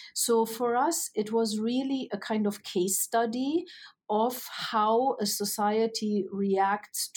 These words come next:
to fundamentally unprecedented change, using the artifacts to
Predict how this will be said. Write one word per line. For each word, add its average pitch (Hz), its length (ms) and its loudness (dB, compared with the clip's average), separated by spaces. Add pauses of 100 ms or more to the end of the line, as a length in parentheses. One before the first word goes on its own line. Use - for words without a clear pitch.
to 220 340 -2 (460)
fundamentally 208 1400 2
unprecedented 185 1500 0
change, 262 640 2 (240)
using 262 420 0
the 233 180 2
artifacts 240 1080 -2 (360)
to 254 500 0